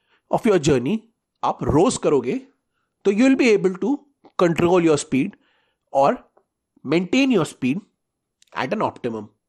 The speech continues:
at an optimum point। तो ऐसे आप करके ट्राई कर सकते हो। डेली half the journey के लिए करो। अगर आपकी एक घंटे की जर्नी है तो half an hour करो।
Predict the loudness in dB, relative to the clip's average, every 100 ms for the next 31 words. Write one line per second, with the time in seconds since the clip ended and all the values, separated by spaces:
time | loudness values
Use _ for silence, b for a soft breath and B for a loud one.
0 | _ -2 0 0 -2 -2 -4 -4 -12 _
1 | 0 0 0 -8 -20 _ _ _ _ _
2 | -14 -4 0 2 2 0 0 -2 -2 0
3 | 0 0 -2 -4 -6 -8 -8 -16 -10 0
4 | 4 4 2 0 -14 _ _ _ _ _
5 | -6 0 0 0 -4 0 2 2 2 0
6 | -2 -8 -10 -4 0 0 0 0 0 0
7 | 0 -2 0 0 0 -2 -2 0 0 0
8 | -2 -4 -8 -12